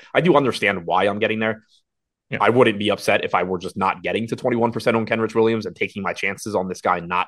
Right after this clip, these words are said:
Speaker 1: being useful. But, like, I, I, I get it right now. Um, Wallace is showing up eleven percent for me at thirty-seven hundred. Same kind of thing. Only five percent owned, so at least he's contrarian if I somehow get lucky and he scores fantasy points. But, um, those guys are, are just both showing up because they're cheap, and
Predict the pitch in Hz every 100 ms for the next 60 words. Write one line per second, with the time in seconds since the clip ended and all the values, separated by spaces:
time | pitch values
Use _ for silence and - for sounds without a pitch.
0 | - 95 90 90 95 131 131 - - _
1 | - 110 95 - - _ _ _ _ _
2 | - - 90 - 104 98 131 117 117 107
3 | 85 80 - 92 - 78 - _ _ 107
4 | 92 87 92 113 117 113 113 - 110 104
5 | 110 95 98 98 95 110 101 85 98 95
6 | 95 - 104 95 - 95 92 92 92 87
7 | - 110 101 95 - 92 92 - _ _
8 | - 156 165 110 120 120 110 87 95 92
9 | 87 101 110 110 - 87 - 95 95 85
10 | 85 - - 85 - 85 87 87 78 85
11 | - 87 90 87 82 85 98 87 - 95
12 | 92 - 90 - - - - 87 85 139
13 | 135 131 117 - 113 107 110 104 - 98
14 | 92 - - 90 92 90 92 85 82 85
15 | 82